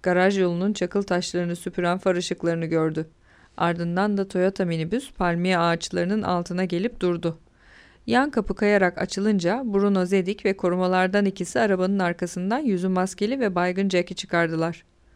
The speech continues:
Önündeki masanın üzerindeki kristal tabloya sigarasını bastıran Hasan'ın yüzünde bir şiddet ifadesi beliriverdi. Eğildi. Çekmecelerden birini açtı. İçinde kabzası cilalı fil dişinden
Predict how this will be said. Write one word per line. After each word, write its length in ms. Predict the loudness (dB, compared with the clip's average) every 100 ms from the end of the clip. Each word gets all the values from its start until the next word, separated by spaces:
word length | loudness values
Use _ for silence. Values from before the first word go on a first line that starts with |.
| _ _ _ _ _ -4
Önündeki 460 | 0 2 2 0 0
masanın 380 | 0 2 0 2
üzerindeki 640 | 2 2 2 0 -2 -4
kristal 480 | -2 -2 0 0 2
tabloya 460 | 0 0 0 0
sigarasını 600 | 0 0 2 2 0 -2
bastıran 480 | -2 -2 -4 -4 -2
Hasan'ın 400 | -4 -4 -4 -2
yüzünde 460 | 0 0 -2 -2 0
bir 100 | -2
şiddet 400 | -2 -2 -2 -4
ifadesi 560 | -2 -2 -2 -6 -4
beliriverdi. 640 | -4 -2 -2 -2 -2 -6 -12 _ _ _ _ _ _ _ _ _ -20 _ -4
Eğildi. 480 | 0 2 2 -2 -4 _ _ _ -8
Çekmecelerden 840 | -6 -2 -2 0 0 0 0 0
birini 260 | 2 2 0
açtı. 420 | -2 -4 -8 -10 -10 _ _ _ _ -10
İçinde 440 | -4 -2 0 0
kabzası 540 | 0 0 0 -4 -4
cilalı 420 | -2 0 0 -2 -2
fil 260 | -2 -2
dişinden 540 | -2 -4 -4 -2 -4